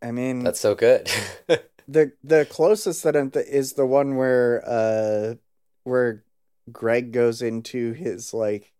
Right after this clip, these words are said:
Speaker 1: cloud, cloud city.
Speaker 2: Oh, yeah, that one was okay.
Speaker 1: Like, that type of thing.
Speaker 2: But the song was
Speaker 1: Where
Speaker 2: still
Speaker 1: it's just like, "Oh, this is a lot of rigmarole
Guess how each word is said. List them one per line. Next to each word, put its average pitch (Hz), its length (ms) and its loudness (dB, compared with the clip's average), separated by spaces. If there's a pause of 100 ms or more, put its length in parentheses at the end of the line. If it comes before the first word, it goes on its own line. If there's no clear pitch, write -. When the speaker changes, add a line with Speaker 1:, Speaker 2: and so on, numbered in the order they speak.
(320)
Speaker 1:
cloud, 110 520 -4 (400)
cloud 104 300 -4
city. 135 480 -4
Speaker 2:
Oh, 147 260 6
yeah, 78 280 -2
that - 160 -2
one 120 100 2
was 82 140 -4
okay. 73 280 -4
Speaker 1:
Like, 113 220 -2
that 117 200 -2
type 135 240 -4
of 143 80 -12
thing. 151 380 -4 (1040)
Speaker 2:
But 127 120 -2
the 143 80 0
song 95 320 -2
was 98 80 -2
Speaker 1:
Where 123 100 4
Speaker 2:
still 95 200 4
Speaker 1:
it's - 80 -8
just - 200 -10
like, 123 200 -2
"Oh, 254 180 0
this 214 200 -2
is - 60 -12
a 175 80 0
lot 165 220 6
of 127 80 4
rigmarole 135 840 2